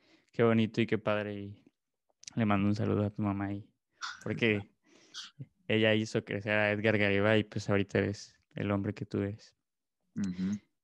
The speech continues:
Speaker 1: Y para esto, tengo entendido que ya habías jugado ciertos partidos en la N C double A.
Speaker 2: Sí, yo, pues, yo estando en la universidad, ya nosotros estamos en primera división. Loyola
Speaker 1: Ujú.
Speaker 2: Marymount estamos en primera división, estamos en la conferencia de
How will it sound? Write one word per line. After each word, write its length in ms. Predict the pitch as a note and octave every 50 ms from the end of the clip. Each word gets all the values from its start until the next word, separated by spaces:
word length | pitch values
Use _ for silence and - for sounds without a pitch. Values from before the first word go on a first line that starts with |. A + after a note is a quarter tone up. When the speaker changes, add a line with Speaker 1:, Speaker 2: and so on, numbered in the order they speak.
| _ _
Speaker 1:
Y 380 | - A#2+ A#2 A#2+ A#2+ A#2 A#2 A2+
para 320 | - - A#2+ B2 B2 B2
esto, 480 | B2 C3+ C#3 - - D#3+ D#3 D#3 - - _ _ _ _ -
tengo 180 | - B2 B2+
entendido 300 | C3+ B2+ C3 A#2 A2+ A#2+
que 80 | A#2+ A#2
ya 100 | A2+ A2
habías 560 | A2 A2+ A#2 A#2 A#2 - - - - - - -
jugado 360 | - - A#2+ A2+ A2+ A#2 A#2+
ciertos 360 | A#2 - A#2+ A#2+ - B2+ A#2+
partidos 440 | - - G#2+ - - A2+ A#2 A#2 -
en 100 | A2+ G#2+
la 120 | G#2 G#2
N 80 | G#2+ A2+
C 220 | A2+ - A#2+ A2+
double 340 | A2 A#2 A2+ A#2+ A#2 A#2 B2
A. 120 | D3+ F#3+ A3+ - - _ _ _ _ _ _ _ _ _ _ - - - - - - - - - - - - - _ _ _ _ _ _ _ _ _ _ _
Speaker 2:
Sí, 500 | - - - - D3+ D#3+ E3 D#3 C#3+ B2+
yo, 520 | A#2+ A#2+ A#2+ B2 B2+ C3+ C#3+ D3 D3+ D3+ D3+ -
pues, 180 | D3 C#3 A#2
yo 320 | A2+ A#2 A2+ A2+ A#2 B2 B2+
estando 500 | A#2+ - - A#2+ A2+ A#2 A#2+ B2+ B2+ B2+
en 60 | A#2+
la 80 | A#2+
universidad, 640 | A2+ A2 A2 G#2+ G#2+ - - - G#2+ G#2 A#2 B2+ D3
ya 1120 | C#3 B2 A2 G#2+ G#2 G#2 G#2 G2+ G#2 G#2+ G#2+ G#2+ A2 A2 A2 A2+ A2+ A2 A2 G#2+ G#2+ G#2 - _ _ _ _ _ _ _ _ _ _ - - - - -
nosotros 380 | B2 A#2 G#2 G#2+ G#2 A2+ A2+ A2+
estamos 340 | - A2+ A2 A2 A2+ A2 -
en 80 | A2
primera 300 | G2+ G2+ G2 G2+ F#2+ G#2+ A2
división. 520 | G#2+ G2 F#2+ F#2+ - - A#2 A#2+ A2 - -
Loyola 340 | G#2+ G#2 G2+ G2 G2 G2 G2+
Speaker 1:
Ujú. 80 | G2
Speaker 2:
Marymount 300 | G2+ G#2 G2+ G#2 G#2+ - _
estamos 280 | _ - G#2 G#2 G2 G2
en 40 |
primera 300 | F#2 - G2 G2 G2 G2
división, 600 | F#2+ F#2+ F#2+ F#2 - - - A#2+ B2+ C3 C3 C3 A#2+
estamos 380 | - - A2 G#2+ G#2+ G#2+ G#2
en 80 | A2 G#2
la 80 | G2 F#2
conferencia 600 | - G2 F2+ - F#2 F#2+ F#2 F#2 - - G2+ G2
de 380 | F#2+ F#2+ F#2 F2+ F2 F2 -